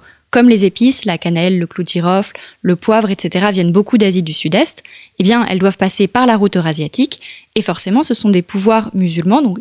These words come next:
je le mets au pluriel, hein, parce qu'évidemment, ça veut pas dire grand-chose au singulier, euh, qui vont occuper le tronçon méditerranéen de cette route des épices, et donc les revendre en Occident.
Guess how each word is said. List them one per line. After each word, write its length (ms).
je 60
le 40
mets 100
au 60
pluriel, 360
hein, 80
parce 160
qu'évidemment, 400
ça 140
veut 100
pas 200
dire 180
grand-chose 420
au 60
singulier, 520
euh, 100
qui 200
vont 340
occuper 400
le 100
tronçon 480
méditerranéen 720
de 80
cette 220
route 160
des 160
épices, 400
et 100
donc 200
les 100
revendre 340
en 80
Occident. 340